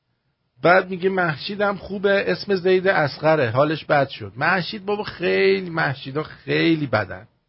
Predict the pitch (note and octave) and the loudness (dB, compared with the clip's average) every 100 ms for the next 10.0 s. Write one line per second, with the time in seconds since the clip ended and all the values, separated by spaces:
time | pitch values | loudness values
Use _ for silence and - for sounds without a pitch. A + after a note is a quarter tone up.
0 | _ _ _ _ _ - G#3+ - A3 F#3+ | _ _ _ _ _ 2 4 4 4 4
1 | - - E3 - E3+ E3+ E3+ C3+ A#2+ G#2+ | -4 -6 -6 0 0 2 -2 0 -4 -4
2 | G2+ G2 A2 A2 _ E3 D#3 C#3+ C3 _ | -14 -18 -20 -20 _ -8 -4 -6 -6 _
3 | _ _ _ _ _ _ _ _ _ _ | _ _ _ _ _ _ _ _ _ _
4 | _ _ _ - B2 A2+ A#2 - _ - | _ _ _ -4 -2 0 -4 -6 _ -20
5 | - - - - - - - - - - | -20 -20 -20 -16 -12 -12 -12 -16 -18 -20
6 | - _ - - C#3+ - - _ - - | -20 _ -8 -4 -4 -4 -10 _ -20 -18
7 | - _ _ _ - - G#3 G3+ G3 E3+ | -18 _ _ _ -6 0 2 2 4 6
8 | G#3+ G#3 - - _ - F3+ E3+ E3 D#3 | 6 6 0 -16 _ -4 2 2 0 -2
9 | F3+ - - E3 F#3+ F#3+ E3+ E3+ C#3 - | -4 -4 -4 0 4 4 4 2 2 -2